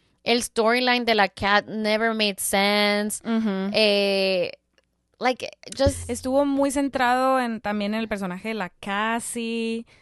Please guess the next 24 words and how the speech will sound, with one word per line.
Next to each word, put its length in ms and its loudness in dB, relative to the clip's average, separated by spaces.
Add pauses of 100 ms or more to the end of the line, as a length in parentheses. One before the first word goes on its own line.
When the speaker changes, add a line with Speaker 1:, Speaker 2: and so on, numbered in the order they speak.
(640)
Speaker 2:
Y 880 -6
Speaker 1:
Yeah, 400 -2
Speaker 2:
bien, 300 0
Speaker 1:
just 100 -8
Speaker 2:
como 240 0
que 100 -4
tomó 460 0
un 100 0
giro 260 -4
muy 200 -2
extraño. 640 -8 (140)
Speaker 1:
A 100 4
mí 120 4
me 100 2
encantó 340 2
la 60 2
historia 280 6
de 140 6
la 100 4
Lexi 340 -2
y 60 2
el 120 2
Fez. 420 -8
Speaker 2:
Sí, 420 -2